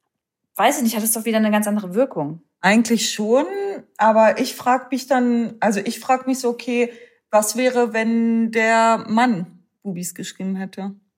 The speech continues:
Speaker 1: Ja,
Speaker 2: Und
Speaker 1: ist
Speaker 2: die,
Speaker 1: echt so. Ja, hätte
Speaker 2: ne,
Speaker 1: man
Speaker 2: weil
Speaker 1: das
Speaker 2: dann
Speaker 1: dann
Speaker 2: hätte man
Speaker 1: trotz-,
Speaker 2: dann,
Speaker 1: ja.
Speaker 2: glaub ich, das auch gleich wieder so,
Speaker 1: Ja,
Speaker 2: „Hä,
Speaker 1: voll.
Speaker 2: wa-, warum kommentierst du das jetzt und warum schreibst du das drunter?“ und so. Ich glaube, das ist richtig schwierig. Also ich glaub jetzt nicht, dass sie das jetzt aus irgendeinem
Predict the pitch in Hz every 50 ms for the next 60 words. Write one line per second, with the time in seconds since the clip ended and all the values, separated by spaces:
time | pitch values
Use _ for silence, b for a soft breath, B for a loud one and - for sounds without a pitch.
0 | _ _ - 208 208 220 233 196 - - - 311 - - - - 165 156 202 202
1 | 208 208 233 262 277 285 220 208 202 220 220 277 262 214 - - 294 247 240 240
2 | 247 254 269 277 196 233 262 285 285 285 285 - 285 240 277 269 - - 311 311
3 | - 285 226 220 220 - 226 202 208 208 196 180 196 190 190 208 226 240 269 277
4 | 254 220 - 208 220 208 - - - 196 185 - 220 214 214 202 196 - - 214
5 | 214 202 202 - 285 302 302 - 320 254 262 269 262 - 269 247 254 - - -
6 | 202 214 214 214 208 196 208 214 214 208 190 208 214 220 214 - 214 208 202 -
7 | 220 208 202 - - 220 233 254 - 285 262 262 240 - 254 233 - 220 208 202
8 | 214 202 202 - - - - - 233 220 - 233 208 - - - 247 285 285 233
9 | 180 185 - - - - 202 196 202 202 - 214 214 220 226 214 - 240 254 -
10 | - B B B B B B B B B _ _ _ _ _ _ _ _ _ _
11 | - - 214 202 208 - 226 220 226 220 214 233 208 196 - - - - - 202
12 | 202 196 - - 208 214 208 - 196 202 196 196 196 196 190 190 185 185 180 180
13 | 180 175 - -